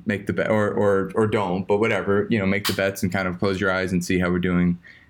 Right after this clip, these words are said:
uh, over a longer haul. But, uh, yeah, I mean, look, e-, everything is probably still positive, and, and April was so strong. So,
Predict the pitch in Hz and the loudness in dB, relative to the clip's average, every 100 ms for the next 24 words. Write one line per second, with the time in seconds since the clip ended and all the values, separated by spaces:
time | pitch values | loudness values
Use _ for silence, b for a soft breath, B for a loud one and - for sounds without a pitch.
0 | _ 98 87 92 95 90 90 90 87 87 | _ -4 -2 0 0 0 0 0 0 0
1 | 87 85 87 - - 92 87 82 - - | -2 -2 -4 -8 -6 -2 0 -2 -6 -6
2 | 95 87 87 87 87 _ b b b - | -2 0 0 -2 -4 _ b b b -2
3 | 165 151 127 135 127 120 107 - 117 98 | 2 4 4 2 2 0 0 -2 -4 -2
4 | 131 156 151 147 123 113 127 120 - - | -2 -2 0 -2 -2 -2 -2 -2 -8 -6
5 | 160 214 147 120 143 120 123 139 135 113 | -2 0 0 0 0 0 0 -2 0 0
6 | 104 - - 110 87 107 110 113 113 104 | 0 -2 -4 -2 0 0 0 0 0 0
7 | 104 101 - 101 92 92 90 90 90 90 | -2 -4 -2 -2 0 -2 -2 0 0 -2